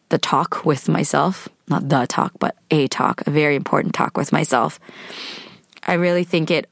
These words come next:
opened a gateway energetically, um, that God was listening, that the universe was there, and, like, the stars aligned. I needed to chat with Pani, and there she was.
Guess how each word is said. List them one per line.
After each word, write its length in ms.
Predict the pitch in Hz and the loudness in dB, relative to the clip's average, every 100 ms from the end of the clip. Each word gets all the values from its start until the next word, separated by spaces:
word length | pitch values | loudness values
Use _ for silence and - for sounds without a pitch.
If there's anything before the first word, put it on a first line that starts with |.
| - | -2
opened 420 | 156 147 151 147 | 0 2 0 2
a 120 | 139 - - _ _ | 0 0 -18 _ _
gateway 680 | - 143 - 151 143 147 165 - | 0 2 2 2 2 2 -2 -8
energetically, 1080 | - 135 131 127 208 233 240 247 247 247 254 _ - - - - - - | -2 2 2 2 2 2 0 0 2 2 0 _ -20 -16 -14 -14 -16 -2
um, 440 | 143 143 139 139 - | 0 2 2 0 0
that 220 | - - | -2 -2
God 280 | - 139 180 | 0 2 2
was 200 | 220 220 | 0 2
listening, 460 | 226 - 214 214 | 0 2 2 2
that 140 | 208 - | 2 0
the 100 | - | 0
universe 500 | 139 185 240 247 233 | 2 2 2 0 2
was 140 | 233 | 0
there, 340 | 226 226 135 - | 2 2 2 2
and, 160 | 147 | 2
like, 240 | 156 123 - - | 2 0 -4 -6
the 60 | - | -4
stars 360 | - 165 175 | 0 2 2
aligned. 520 | 185 180 180 185 185 - - | 2 2 4 2 0 -2 -2
I 80 | 151 | 0
needed 320 | 143 143 175 | 2 4 2
to 100 | 160 | 0
chat 260 | 143 165 160 | 0 0 2
with 140 | 165 | -2
Pani, 360 | - 160 160 160 | 0 2 2 2
and 180 | 147 147 | 0 2
there 120 | 143 | 0
she 180 | - 147 | 2 2
was. 380 | 135 - - | 0 -2 -6